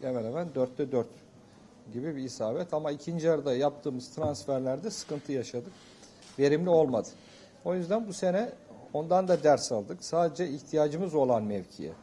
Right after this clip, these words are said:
e, nokta atışı yapmak istiyoruz. O yüzden de ihtiyacımız olan mevkiyi de belirttik. Yani stopere özellikle bir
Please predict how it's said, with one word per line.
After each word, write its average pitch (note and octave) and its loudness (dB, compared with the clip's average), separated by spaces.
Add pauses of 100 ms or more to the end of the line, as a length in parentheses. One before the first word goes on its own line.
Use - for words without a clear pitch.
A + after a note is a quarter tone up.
(600)
e, G#2 -8
nokta B2+ -2
atışı D3 -4
yapmak G2 -4
istiyoruz. - -16 (720)
O D3 -6
yüzden E3+ -2
de F3+ -2
ihtiyacımız E3+ 0
olan D#3+ 4
mevkiyi D#3+ 0
de C3 2
belirttik. G2+ -4
Yani A#2 -4
stopere B2 -4
özellikle G#2 -6
bir A2 -8